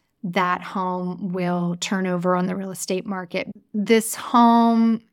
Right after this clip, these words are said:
it's, it's like the home in the neighborhood that everyone gawks at or everyone talks about, right? Metaphysically speaking, an eleven home would support intuitive and psychic ability,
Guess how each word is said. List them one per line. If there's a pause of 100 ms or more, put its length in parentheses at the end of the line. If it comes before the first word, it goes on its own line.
(120)
it's,
it's
like
the
home
in
the
neighborhood
that
everyone
gawks
at
or
everyone
talks
about,
right? (520)
Metaphysically
speaking,
an
eleven
home
would
support
intuitive
and
psychic
ability,